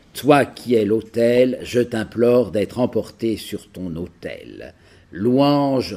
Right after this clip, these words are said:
rotatoire illimitée, puisque sa fin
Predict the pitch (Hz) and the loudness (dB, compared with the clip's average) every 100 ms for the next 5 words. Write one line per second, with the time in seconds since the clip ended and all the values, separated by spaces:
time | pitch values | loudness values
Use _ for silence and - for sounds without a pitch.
0 | 73 - 156 156 120 - - 131 123 123 | -8 4 6 6 -2 -6 -4 -2 0 -2
1 | 123 117 - - 139 127 127 131 127 101 | -4 -6 -12 0 4 6 6 4 2 0
2 | - 113 143 156 - - - 123 147 - | -4 2 4 2 -4 -20 -4 4 4 4
3 | 123 117 - 85 - - 120 131 | -2 -2 -4 -10 -12 -6 -2 -2